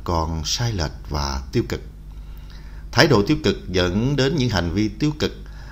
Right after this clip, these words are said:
và được lây lan nhanh chóng đến những mắt xích khác của tổ chức. Điều bạn mong muốn là mọi người đều có thái độ tích cực trong công việc. Thứ tư, các mối quan hệ, cố vấn của bạn còn hời hợt,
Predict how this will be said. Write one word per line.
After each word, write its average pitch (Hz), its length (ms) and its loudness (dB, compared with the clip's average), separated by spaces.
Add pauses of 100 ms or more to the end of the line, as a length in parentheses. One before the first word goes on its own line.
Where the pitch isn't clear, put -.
(120)
và 90 140 4
được 98 220 2
lây 123 140 6
lan 120 240 4
nhanh 117 200 0
chóng 135 420 0
đến 135 260 2
những 95 200 0
mắt - 140 -4
xích - 200 -2
khác 190 260 -2 (140)
của 80 380 -2
tổ 76 200 -2
chức. 151 100 -2 (760)
Điều 104 160 6
bạn 107 220 6
mong 120 200 4
muốn 147 340 6
là 90 220 6
mọi 90 180 2
người 92 300 4
đều 90 380 4
có 117 200 -4
thái 131 160 0
độ 85 160 0
tích - 260 -6
cực - 360 -4
trong 95 280 0
công 95 160 -2
việc. 85 180 0 (800)
Thứ 120 100 0
tư, 98 240 4 (580)
các 151 140 0
mối 143 280 6
quan 135 160 2
hệ, 76 260 0 (340)
cố 127 140 6
vấn 143 300 2
của 202 140 2
bạn 73 220 2 (100)
còn 80 180 0
hời 78 260 0
hợt, 78 200 0